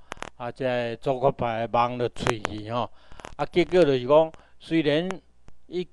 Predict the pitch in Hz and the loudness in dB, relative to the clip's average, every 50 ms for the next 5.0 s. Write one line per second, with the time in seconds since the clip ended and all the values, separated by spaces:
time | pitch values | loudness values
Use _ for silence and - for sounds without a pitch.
0 | - - - 190 202 202 180 175 156 - - 208 196 175 - - 196 190 175 147 | -16 -16 -10 -4 0 2 2 2 0 0 4 6 6 6 6 4 2 2 4 2
1 | 139 139 143 147 151 147 143 139 120 123 127 120 120 131 117 - 170 156 131 - | 0 2 2 2 4 4 4 2 2 0 -2 0 -2 0 6 6 6 6 6 2
2 | - 127 117 - - 123 120 120 120 120 120 120 120 113 - - - - - - | -2 -4 -4 -6 -6 -6 -6 -6 -6 -6 -8 -8 -8 -10 -14 -16 -16 -16 -18 -18
3 | - - - - 123 123 - 143 139 135 131 131 135 127 123 131 139 127 - - | -18 -20 -4 -4 -4 -2 0 0 2 2 2 2 0 0 -2 -4 -6 -8 -8 -8
4 | - 131 123 123 120 - - 151 147 135 117 107 104 110 107 107 107 123 131 127 | -6 -6 -6 -6 -8 -6 -2 -2 0 0 -2 -4 -4 -6 -4 -2 0 0 0 -2